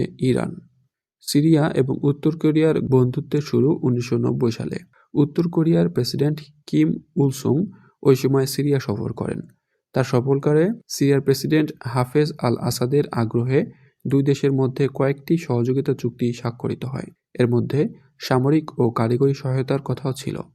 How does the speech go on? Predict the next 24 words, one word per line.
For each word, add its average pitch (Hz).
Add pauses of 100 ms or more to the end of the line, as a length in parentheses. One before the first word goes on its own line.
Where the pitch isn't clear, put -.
(460)
এমনকি 151
দুই 131
সরকার 127
প্রধানের 135
বৈঠকে 113 (440)
পারমাণবিক 147 (100)
ইস্যু 131
প্রাধান্য 123
পায়। - (260)
আসাদ 147
অবশ্য 160
পারমাণবিক 135
প্রকল্পটিকে 139 (240)
দুই 127
নম্বর 127 (120)
এজেন্ডায় 123
রেখেছিলেন। - (480)
তার 139
কাছে 156
অগ্রাধিকার 127
ছিল 120 (320)
রাসায়নিক 139 (140)
ও 120 (240)
বায়োলজিক্যাল 123